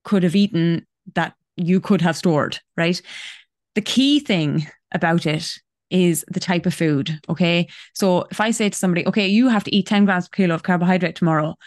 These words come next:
they're like, "Okay, right, I can do that." So they go off and they have their cereal and milk, and that's fine. And then they'll go to the shop and they'll pick up some chocolate and, uh, some donuts and some, um, pastries. And they say, "Okay, yeah, that's got twenty grams per kilo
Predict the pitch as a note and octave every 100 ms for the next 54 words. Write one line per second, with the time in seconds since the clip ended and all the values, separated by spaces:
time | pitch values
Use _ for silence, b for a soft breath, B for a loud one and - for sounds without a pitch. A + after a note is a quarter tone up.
0 | B _ G3 F#3 F3 - F4+ E4 D#4+ -
1 | B3+ - A#3+ G#3 F#3 D3 - _ - F#3
2 | F#3+ A3 A3+ G#3+ G3+ F#3+ F3+ F3+ F3 E3+
3 | E3+ F3 E3 D#3+ D#3 C#3+ - D#3 E3+ -
4 | - - - B B B F#3+ F#3+ F#3+ G3+
5 | G#3 G#3 F#3+ G3 F#3+ F#3 F3 E3 D#3 F3
6 | E3 E3 E3 D#3 G3 F3+ F3+ - E3+ E3
7 | - D#3+ D3+ E3 D#3+ D#3 E3 D#3+ D#3 D3+
8 | D3+ E3+ D#3+ D#3 D#3 D3+ B B B G3+
9 | F#3+ D#3+ D3+ E3+ E3 D#3+ D#3 E3+ D#3+ D#3+
10 | D#3+ D#3 - E3 D#3 D3+ D3+ - G3+ F3+
11 | - D3 - - F3 E3 F3+ - A#3+ G#3+
12 | F#3+ F#3 C#4 - F3+ F3 E3+ E3+ E3 -
13 | F#3 F#3 F3